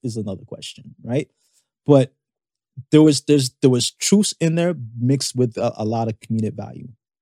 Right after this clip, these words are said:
But, um, I, I thought that, I thought the inter-, interview was good. Um, with both of them, I found out stuff that I didn't know about them before that gave me a better ap-, appreciation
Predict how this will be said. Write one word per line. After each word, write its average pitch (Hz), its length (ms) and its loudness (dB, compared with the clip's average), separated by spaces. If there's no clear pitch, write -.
But, 104 140 -2
um, 101 240 -4
I, 127 100 -2
I 160 120 4
thought - 280 -2
that, - 140 -2
I - 120 0
thought - 200 0
the - 80 -4
inter-, 135 280 0
interview 117 440 0
was 107 200 -2
good. 104 260 -6
Um, 120 460 -2
with 156 240 4
both 170 260 4
of 139 80 -2
them, 135 180 4
I 120 200 -2
found 127 520 0
out 110 240 -2
stuff 135 280 0
that 139 120 2
I 135 40 4
didn't 127 220 0
know 135 140 2
about 127 280 0
them 131 160 -4
before 170 500 -4
that 131 200 4
gave 156 220 8
me 151 120 2
a 131 60 2
better 123 340 -2
ap-, - 280 -16
appreciation 110 880 -10